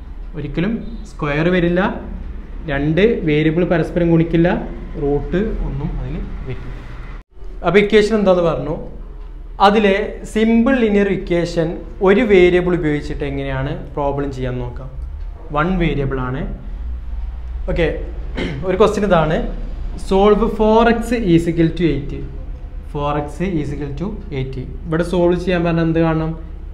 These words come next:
എക്സിൻ്റെ value കാണണം. അപ്പോൾ എക്സ് is equal to കാണണം അല്ലേ? ഫോർ എക്സ്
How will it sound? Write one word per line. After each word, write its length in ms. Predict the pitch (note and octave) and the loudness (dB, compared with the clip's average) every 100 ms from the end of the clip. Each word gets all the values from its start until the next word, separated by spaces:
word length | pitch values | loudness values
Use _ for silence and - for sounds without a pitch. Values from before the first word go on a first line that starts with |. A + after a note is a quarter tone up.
| C#3+ | -4
എക്സിൻ്റെ 320 | C#3 - D#3 D3 | -4 -2 0 2
value 220 | B2+ B2+ | 0 -2
കാണണം. 240 | A#2+ A2+ A#2 - | -2 -4 -4 -4
അപ്പോൾ 160 | D#3+ - D#3 | -4 -2 -2
എക്സ് 280 | C#3+ - F3+ C#3+ | -4 -4 -2 -2
is 80 | - | -2
equal 160 | C3 B2 | -4 -4
to 60 | C#3+ C#3 | -4 -4
കാണണം 220 | B2 - | -4 -4
അല്ലേ? 160 | D3 C3 - - - - - - | -2 -4 -4 -8 -8 -10 -10 -6
ഫോർ 160 | C#3 C#3 C#3 | -2 0 0
എക്സ് 180 | C#3 | -2